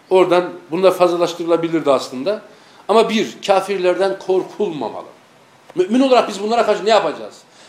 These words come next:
Bir, küfürden kaçınacağız. <coughs> Küfürden kaçınmakla beraber kafirlerden de uzak duracağız. O yüzden kafirlere karşı mümin olarak ne yapacağız?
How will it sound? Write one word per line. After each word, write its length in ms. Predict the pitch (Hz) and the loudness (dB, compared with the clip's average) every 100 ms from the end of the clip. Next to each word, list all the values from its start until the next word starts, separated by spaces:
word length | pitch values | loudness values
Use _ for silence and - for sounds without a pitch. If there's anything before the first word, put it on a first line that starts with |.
| _ | _
Bir, 360 | 247 180 123 - - - | 2 2 2 -10 -20 -14
küfürden 400 | 156 156 196 226 | -8 0 2 2
kaçınacağız. 640 | 208 220 220 269 302 - - _ _ _ | 2 0 2 4 2 -2 -16 _ _ _
<coughs> 40 | - - - - - - - _ _ _ | -14 -14 -16 -16 -16 -16 -20 _ _ _
Küfürden 420 | 147 160 151 143 | -18 -14 -12 -12
kaçınmakla 580 | 147 - 151 196 185 143 | -14 -14 -4 -4 -4 -6
beraber 340 | 143 143 - | -6 -6 -8
kafirlerden 640 | - 139 143 135 139 214 | -8 -10 -10 -10 -8 -8
de 40 | 233 | -6
uzak 280 | 156 220 302 | -4 -2 2
duracağız. 440 | 311 190 113 - - - _ _ _ _ _ _ _ _ _ - | 0 0 -10 -16 -20 -20 _ _ _ _ _ _ _ _ _ -2
O 100 | 202 | 0
yüzden 300 | 233 208 - | 2 0 0
kafirlere 500 | 170 170 180 214 208 | 0 -2 0 0 0
karşı 220 | 196 175 | -2 -4
mümin 260 | 175 185 202 | -4 -4 -4
olarak 280 | 196 180 | -2 -2
ne 60 | 202 | 2
yapacağız? 500 | 208 147 113 104 | 2 0 -8 -16